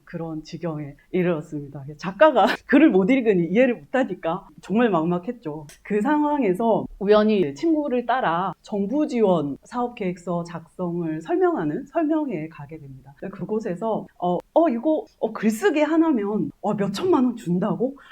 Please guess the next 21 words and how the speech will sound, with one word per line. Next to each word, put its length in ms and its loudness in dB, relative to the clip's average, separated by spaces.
아싸, 560 4
나 160 0
딱 180 0
이거 160 0
해봐야겠어. 600 -2
이런 100 0
생각이 220 2
들었어요. 380 -8
어, 100 4
나 140 2
작가잖아. 560 2
완전 360 0
잘할 180 0
수 80 -14
있을 160 -20
것 160 -16
같은데? 260 -14
딱 160 0
시도를 460 0
했죠. 200 -16
그랬더니, 680 2